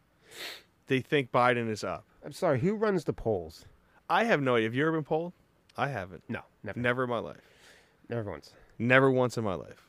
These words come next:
Speaker 1: But Biden's up fifteen points. They're up fifteen points. But everything the Democrats are doing doesn't seem like they're up by fifteen points.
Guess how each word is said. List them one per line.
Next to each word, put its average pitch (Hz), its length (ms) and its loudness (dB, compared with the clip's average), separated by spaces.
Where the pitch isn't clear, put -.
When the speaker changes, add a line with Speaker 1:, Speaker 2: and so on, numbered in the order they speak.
Speaker 1:
But 113 160 -4
Biden's 123 400 2
up 123 180 2
fifteen 117 480 -8
points. 98 400 -10
They're 135 180 0
up 175 140 2
fifteen 196 500 2
points. - 600 -6
But 123 100 -2
everything 269 380 2
the 240 80 -2
Democrats 190 520 0
are 135 40 -2
doing 123 480 0
doesn't 120 320 -2
seem 226 360 -2
like 107 200 -2
they're 90 200 -4
up 85 120 -4
by 92 140 -10
fifteen - 440 -14
points. 90 440 -14